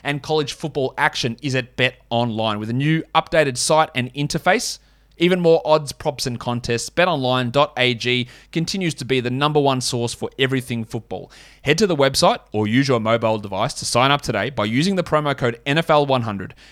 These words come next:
and you get a hundred percent welcome bonus. That is double your initial deposit just for signing up. From football, basketball, boxing, or even your favorite Vegas casino games. Take advantage of all the amazing offers available for the twenty twenty-one season. BetOnline is the fastest and easiest way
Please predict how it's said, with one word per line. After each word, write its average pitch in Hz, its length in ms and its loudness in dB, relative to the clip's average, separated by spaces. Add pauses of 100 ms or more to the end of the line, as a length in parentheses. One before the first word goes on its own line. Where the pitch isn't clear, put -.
and 139 80 -2
you 214 80 2
get 208 120 4
a 131 60 -2
hundred 165 280 0
percent 175 280 0
welcome 165 300 2
bonus. 175 280 2
That 185 140 2
is 123 140 0
double 170 420 2
your 131 140 2
initial 139 260 -2
deposit 156 400 0
just 196 180 -6
for 226 80 -10
signing 208 320 2
up. - 280 -2 (360)
From 117 200 -6
football, 139 420 2
basketball, 120 560 0
boxing, 120 460 0
or 113 100 0
even 127 200 0
your 117 120 -2
favorite 135 560 0
Vegas 117 480 0
casino 101 500 -6
games. 98 380 -14 (280)
Take 165 180 2
advantage 139 340 0
of 127 100 -4 (120)
all 165 240 4
the 160 120 0
amazing 139 400 0
offers 120 300 -2
available 113 400 0
for - 100 -8
the 107 120 -6
twenty 104 240 -6
twenty-one 95 420 -8
season. 92 380 -14
BetOnline 135 480 2 (420)
is 120 140 -2
the 117 80 -2
fastest 165 560 0
and 123 180 -6
easiest 185 480 0
way 113 300 2